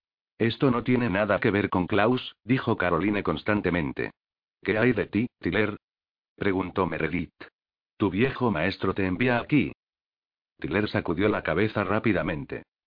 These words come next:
"Yo no quiero tener nada que ver con ese tipo", dijo. "Bueno, Zander", se preguntó Meredith en voz baja. "Ellos están diciendo la verdad,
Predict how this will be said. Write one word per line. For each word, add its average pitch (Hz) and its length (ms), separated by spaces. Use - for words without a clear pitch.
"Yo 113 140
no 120 180
quiero 117 280
tener 87 300
nada 98 280
que 113 120
ver 98 180
con 95 160
ese 104 220
tipo", 120 360
dijo. - 380
"Bueno, 117 380
Zander", 107 420
se - 220
preguntó 92 500
Meredith 82 420
en 104 120
voz 120 240
baja. 80 380
"Ellos 120 340
están 95 380
diciendo 127 420
la 95 80
verdad, 87 380